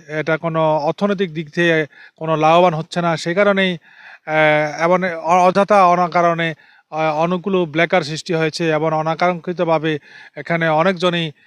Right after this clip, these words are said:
এ, বিভিন্ন মামলায় জর্জরিত হয়েছে। সে কারণে এই বড় হাটটি আমাদের আসলে এই অঞ্চলের জন্য কাল হয়ে দাঁড়িয়েছে বলে তারা জানিয়েছেন। সে কারণে তারা বলেছেন যে এই বড় হাটটি যাতে চিরস্থায়ীভাবে বন্ধ করে দেওয়া হয়।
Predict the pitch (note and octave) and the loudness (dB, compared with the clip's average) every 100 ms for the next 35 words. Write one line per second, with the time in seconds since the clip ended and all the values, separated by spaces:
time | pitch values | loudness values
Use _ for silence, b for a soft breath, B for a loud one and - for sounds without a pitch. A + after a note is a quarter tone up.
0 | b - D3+ D#3 E3 D#3+ D3+ D3 D3 C#3+ | b -12 -6 -4 -2 -2 -2 0 0 0
1 | C3+ C#3+ C#3 B2+ C3+ B2+ C#3 A#2+ B B | -2 -2 -4 -4 -4 -6 -10 -12 B B
2 | B - F#3+ G#3 G3+ G#3 G#3 - G#3 A3+ | B -4 0 2 2 2 -2 -2 -2 0
3 | G#3+ F3+ F#3 E3+ E3 F3 E3 D#3 E3 E3 | 0 2 2 0 -2 -2 0 0 -2 -2
4 | D#3+ D3+ E3 D#3+ D#3 E3+ D#3 D#3+ C#3+ D3+ | -2 -4 -4 -4 -2 -4 -4 -6 -4 -4
5 | D3+ C3+ - B B - F3+ G#3 F#3 F3+ | -4 -6 -10 B B -2 2 2 2 2
6 | E3 D#3+ D#3+ E3 D3 C#3+ D3 C#3 C#3 C#3 | 2 2 0 -2 -2 -2 -2 0 -2 -4
7 | C3+ C#3+ C3 D#3+ F3+ F#3+ G3 F#3 B B | -6 -10 -10 -4 0 2 0 -2 B B
8 | B - E3+ F3 F#3 F3+ F#3 F3 F3 E3 | B -2 2 4 4 2 -2 0 0 2
9 | E3+ F3 E3 E3+ D#3+ E3+ E3 - E3 E3 | 2 2 0 -2 -4 -2 -4 -4 -6 -4
10 | D#3 - - D#3 F#3+ F#3 E3+ D#3+ D3 B | -6 -10 -6 0 2 2 0 -2 -4 B
11 | B B D3 F3+ F#3 E3 D#3+ D3+ D3+ C#3+ | B B -2 0 2 2 0 2 2 2
12 | D3+ C#3+ | 2 -2